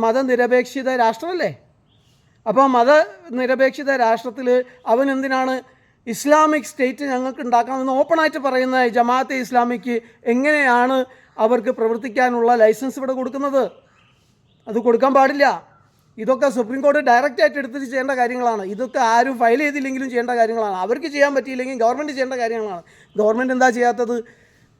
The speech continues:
ഗവൺമെന്റ് ഹിന്ദുക്കളുടെ ഗവൺമെന്റാന്ന് പറയുന്നില്ലേ? ആ ജമാഅത്തെ ഇസ്ലാമിയെ കംപ്ലീറ്റ് ആയിട്ട് അസാധുവാക്കണം. അവർക്ക് പ്രവർത്തിക്കാനുള്ള, വാസ്തവത്തിൽ പറഞ്ഞാൽ അവർക്കൊരു അധികാരമില്ല. ഇവിടെ ഇസ്ലാമിക് സ്റ്റേറ്റോ ഹിന്ദു സ്റ്റേറ്റോ കൊണ്ടുവരാനൊന്നും ആരും ശ്രമിക്കുന്നില്ല, അതിൻ്റെ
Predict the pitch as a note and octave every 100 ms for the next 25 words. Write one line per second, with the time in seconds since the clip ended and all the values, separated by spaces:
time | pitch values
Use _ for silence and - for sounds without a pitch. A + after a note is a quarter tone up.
0 | _ _ G#3 A3 B3 C4+ C4+ A#3 A#3+ C4
1 | C#4 C4+ C4 C4 C#4 C4+ C#4 C4 C4 A#3
2 | F3 - _ _ _ _ _ _ _ _
3 | _ - G#3+ A#3 A#3+ B3 C4 C4+ B3+ C4
4 | B3+ C4 C4 A#3+ B3+ C#4+ C4+ C4 B3 B3
5 | B3+ G#3 F3 C#3 _ _ _ _ _ _
6 | _ - A3 A3+ B3+ B3+ B3 C4 A3 C#4
7 | C4 B3+ B3 A3 A#3+ C#4+ F4+ E4+ E4+ C#4+
8 | B3 A#3+ A#3+ B3 _ - A3+ A3+ A#3+ A#3
9 | A3 G#3 F#3+ E3 - B3+ D#4 D#4 C4+ A#3
10 | B3+ B3+ B3+ A3+ A#3+ G#3+ C4 A3+ - _
11 | - A3+ B3+ C#4 - G#3+ G#3 A#3 F3+ -
12 | - A3+ A#3 C4 B3+ A#3 A#3 A3 - C#4
13 | A3+ B3 C4+ C4 B3 G#3+ A3+